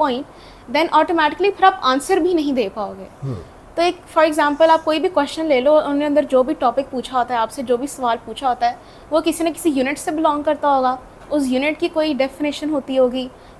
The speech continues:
Speaker 1: फिर जो सब topic होगा जिससे question आया है या कभी-कभी पूरे unit की base के ऊपर भी question आ जाता है,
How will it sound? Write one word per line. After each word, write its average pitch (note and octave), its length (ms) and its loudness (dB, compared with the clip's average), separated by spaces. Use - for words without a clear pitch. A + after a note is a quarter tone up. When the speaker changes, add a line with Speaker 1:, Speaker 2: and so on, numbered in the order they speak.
Speaker 1:
फिर D4+ 100 2
जो D#4+ 60 0
सब D#4 300 0
topic D4+ 300 2
होगा D4+ 220 2
जिससे D4+ 260 -2
question C#4+ 420 -2
आया A#3+ 200 -2
है B3 220 -4
या C4+ 140 -2
कभी-कभी C#4+ 380 0
पूरे D4 140 0
unit C#4 380 0
की F#4 80 0
base C#4 240 0
के D4 80 -10
ऊपर C#4+ 100 0
भी C#4+ 80 -4
question B3+ 300 -6
आ A3 100 -4
जाता A#3 240 -6
है, C4 80 -4